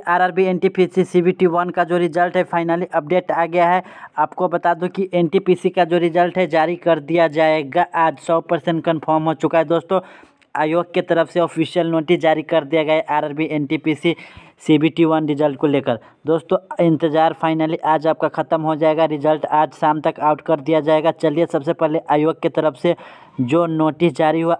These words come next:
आरआरबी एनटीपीसी सीबीटी वन रिजल्ट को लेकर finally आज डिक्लेयर कर दिया जाएगा। दोस्तों, चलिए, सबसे पहले आपको ऑफिशियल ट्वीट जो इंडियन रेलवे की तरफ से जारी हुआ और साथ में एनटीपीसी का जो रिजल्ट है, उसके आयोग की तरफ से जो नोटिस जारी किया गया है।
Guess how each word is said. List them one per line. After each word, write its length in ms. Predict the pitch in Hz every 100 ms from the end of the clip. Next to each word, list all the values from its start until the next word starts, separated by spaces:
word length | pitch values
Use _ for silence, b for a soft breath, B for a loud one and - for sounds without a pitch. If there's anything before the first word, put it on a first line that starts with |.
| 151
आरआरबी 360 | 151 156 151
एनटीपीसी 480 | 156 151 160 156 165
सीबीटी 420 | 151 156 156 151
वन 200 | 160 160
रिजल्ट 320 | 156 156 156 147
को 80 |
लेकर 240 | 165 156 156
finally 500 | 135 156 156 156 160
आज 240 | 151 156 139 B B B 135
डिक्लेयर 520 | 147 - 156 156 147
कर 180 | 160 143
दिया 200 | 151 147
जाएगा। 360 | 139 123 117 110 b b -
दोस्तों, 240 | 160 175
चलिए, 280 | 165 156 175
सबसे 260 | 170 156 -
पहले 220 | 165 160 -
आपको 360 | 156 - 160 B B -
ऑफिशियल 500 | 151 - 160 - 170
ट्वीट 280 | - 170 147
जो 160 | 165 165
इंडियन 420 | 156 147 160 156
रेलवे 240 | 151 147
की 100 | 151 165
तरफ 240 | 151 151
से 120 | -
जारी 240 | 147 151 156
हुआ 160 | 156 156
और 180 | 147 143
साथ 280 | 156 156
में 160 | 160 165 B B B -
एनटीपीसी 520 | 147 160 156 156 165
का 140 | 165
जो 140 | 151 156
रिजल्ट 420 | 151 143 160 151
है, 160 | 165 165 -
उसके 400 | 147 131 - 170 180 151 B
आयोग 300 | 147 156 151
की 80 | 165
तरफ 240 | 156 156 147
से 120 | 160
जो 120 | 156
नोटिस 400 | 151 151 143 165
जारी 260 | 135 147 147
किया 240 | 147 156
गया 220 | 135 135 120
है। 200 | 113